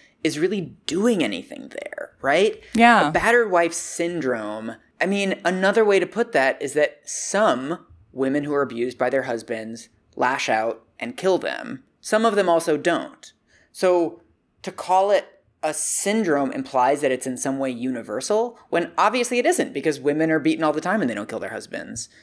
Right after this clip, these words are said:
Speaker 1: So just putting a name to this phenomenon in which women kill their abusive husbands, it seems weird to call it a syndrome, because syndrome implies that it's in some way universal,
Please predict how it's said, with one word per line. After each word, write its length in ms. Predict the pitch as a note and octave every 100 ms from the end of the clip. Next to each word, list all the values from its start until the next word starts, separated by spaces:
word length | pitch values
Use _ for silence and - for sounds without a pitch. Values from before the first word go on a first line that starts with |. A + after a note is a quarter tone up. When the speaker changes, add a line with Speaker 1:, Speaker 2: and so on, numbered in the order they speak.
| _ _ -
Speaker 1:
So 560 | - D#3+ D#3 D#3 D3+ - _ _
just 460 | F3+ F3+ - _ -
putting 360 | F#3 G3+ G3+
a 80 | F3
name 460 | D3+ D3 E3+ E3+ E3
to 100 | D3
this 160 | C#3+
phenomenon 800 | - C3+ C#3 D#3+ C3+ A#2 A#2+ A#2+
in 220 | A#2+ A#2+ A#2
which 480 | B2+ - - - _ _ _ -
women 280 | A#2+ C3
kill 320 | C3 C3+ B2+ B2
their 180 | A#2
abusive 360 | A2 A2+ A2+ A2+
husbands, 600 | D#3+ C#3+ B2 A2 A2 - - - _
it 140 | E3 -
seems 240 | B3+ G3+
weird 340 | C3+ G#3+ C4
to 60 | F3+
call 140 | E3 D#3
it 60 |
a 40 | C#3+
syndrome, 380 | - A3+ D#3 B2+
because 260 | C3+ C#3+
syndrome 500 | - G3 A3 G#3 F3+
implies 500 | D#3 C3 C#3+ E3 E3+
that 100 | D#3
it's 140 | C3+ -
in 140 | C3
some 200 | D3 C#3
way 100 | C3
universal, 1000 | C3 B2+ A#2+ G2 G2 D3+ - D4+ E4+